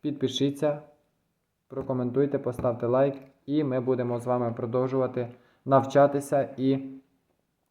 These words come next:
правильно використовувати біля землі свої гроші. В першій частині, яка є в коментарях і в описі до відео, якщо нема, напишіть: «Валік, її там нема». Е,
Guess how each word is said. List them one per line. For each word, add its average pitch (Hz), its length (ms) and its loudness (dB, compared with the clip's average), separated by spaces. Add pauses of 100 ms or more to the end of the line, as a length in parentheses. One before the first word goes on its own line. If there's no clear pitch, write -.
(120)
правильно 131 360 2
використовувати 127 720 0
біля 117 260 0
землі 123 340 -2
свої 123 280 -2
гроші. 117 480 -4 (720)
В - 60 -20
першій 160 300 2
частині, 147 720 4
яка 127 360 6
є 127 240 6
в 131 100 -4
коментарях 127 760 2 (240)
і 135 140 -2
в 123 100 0
описі 135 400 2
до 147 140 2
відео, 151 380 2
якщо 139 340 0
нема, 127 280 2
напишіть: 127 480 -2
«Валік, 113 340 4
її 120 200 -4
там 120 200 0
нема». 113 300 -2 (2000)
Е, 127 800 0